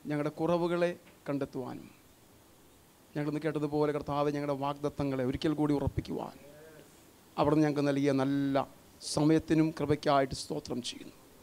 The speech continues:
നല്ല കൂട്ടായ്മയ്ക്കായിട്ട് സ്തോത്രം, അപ്പാ. തുടർന്നുള്ള സമയം കർത്താവേ, അവിടുന്ന് ഞങ്ങളോട് സംസാരിക്കണം.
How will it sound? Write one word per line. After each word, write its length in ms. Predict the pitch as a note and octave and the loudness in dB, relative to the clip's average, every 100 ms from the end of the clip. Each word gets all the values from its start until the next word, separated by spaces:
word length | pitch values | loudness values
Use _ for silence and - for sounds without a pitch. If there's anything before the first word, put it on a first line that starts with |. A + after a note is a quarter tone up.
| - - | -20 -2
നല്ല 120 | - F3+ | 2 4
കൂട്ടായ്മയ്ക്കായിട്ട് 840 | F#3 F#3 G3 G3 F#3 F#3 F3 E3 | 4 8 8 8 6 8 8 4
സ്തോത്രം, 480 | - - D3 D3 B2 | -2 0 2 2 0
അപ്പാ. 240 | A#2 - - - - - - - - - - - | 0 -6 -10 -14 -20 -20 -20 -20 -20 -20 -6 6
തുടർന്നുള്ള 260 | D#3+ D#3 D#3 | 8 10 8
സമയം 360 | D#3 D#3 D#3+ | 6 6 6
കർത്താവേ, 460 | D#3 D#3 D#3 D#3+ E3+ | 6 8 10 10 10
അവിടുന്ന് 540 | D3+ C#3 C#3+ C#3 C3+ C3+ - - | 8 8 4 4 2 -2 -12 -4
ഞങ്ങളോട് 460 | D3 D3 D3 D3 C#3 | 2 4 6 6 4
സംസാരിക്കണം. 880 | - C3 - - C3 - - - | 0 -2 0 -2 -2 -6 -12 -16